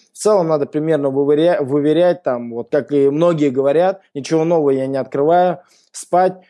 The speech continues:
шесть-восемь часов. И все, меньше нежелательно, больше, ну, где-то в дни отдыха, прям вот, э, так сказать, день, э, вареной медузы, когда человек может лечь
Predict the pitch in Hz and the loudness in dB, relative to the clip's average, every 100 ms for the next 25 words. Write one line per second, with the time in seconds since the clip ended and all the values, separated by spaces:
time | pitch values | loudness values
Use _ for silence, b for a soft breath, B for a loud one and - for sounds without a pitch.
0 | b - 180 190 185 - 143 160 156 139 | b -8 0 0 -2 -4 0 2 2 0
1 | 120 139 151 - 123 - 120 - 131 - | 0 -2 -2 -4 -12 -12 -12 -4 -4 -4
2 | _ _ _ - 127 - 160 120 - 151 | _ _ _ -10 -8 -2 0 0 -4 0
3 | 190 196 185 127 123 147 151 170 160 135 | 2 0 -2 -6 -4 -2 0 2 2 -2
4 | 123 117 117 151 190 190 - 127 104 b | -8 -8 -6 -2 2 0 -2 -8 -8 b
5 | b b _ 202 202 131 123 190 208 151 | b b _ -2 -2 -4 -2 -2 0 -4
6 | 127 139 175 175 170 175 190 156 151 - | -6 -12 -4 -2 0 2 2 2 -2 -4
7 | 117 139 143 143 143 123 b b _ 135 | -8 -4 -2 0 0 -2 b b _ -6
8 | 135 131 127 151 - 151 123 127 123 180 | -2 -2 0 -2 0 -2 -2 -8 0 0
9 | 180 156 b b b 123 123 113 156 170 | 0 -6 b b b -2 -2 0 0 2
10 | 190 175 156 156 160 143 190 190 147 127 | 2 0 -2 -4 -6 -4 -2 0 -2 -4
11 | 135 135 147 - 151 151 147 151 156 139 | -2 -2 -2 0 0 0 -2 -4 -4 -6
12 | 127 160 185 196 190 | -4 0 2 2 -2